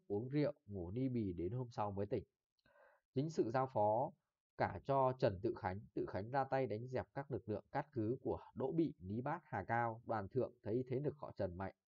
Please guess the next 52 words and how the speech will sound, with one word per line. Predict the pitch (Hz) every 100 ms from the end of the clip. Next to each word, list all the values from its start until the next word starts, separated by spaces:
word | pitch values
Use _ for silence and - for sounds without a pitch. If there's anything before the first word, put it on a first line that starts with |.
| _
tạm | - 101 -
quy | 135 127
hàng | 117 98 80 -
triều | 98
đình, | 95 87 80 _ _ -
được | 104 98
phong | 131 131
tước | 160 147
vương | 143 123
và | 104 85
vẫn | 90 104
giữ | 120
được | 151 107
vùng | 98 87
Hồng | - 87
Châu. | - 117 104 - _ _ _ -
Năm | 156
một | 156 120
nghìn | 117 101
hai | 123
trăm | 131 135
hai | 139 131
mươi |
ba, | 131 -
Trần | - 110 -
Tự | 95
Khánh | - 101
chết, | 165 175 -
quyền | 139 110
lực | 104 101
lại | 92 98 107
rơi | 135
vào | 113
tay | 90 123 131 123
em | - 127
họ | 123 120 -
Trần | 92
Tự | 92 98
Khánh | - 90 120
là | 110 -
Trần | 113 101 -
Thủ | 90
Độ. | 95 - _ _ _ _ _ _ _ _ _ _
Anh | - 143
Tự | 143 117
Khánh | 101 101
là | 127
Trần | 110 117 101
Thừa | 113 95
được | 90 85
phong | - 123 120
là | 95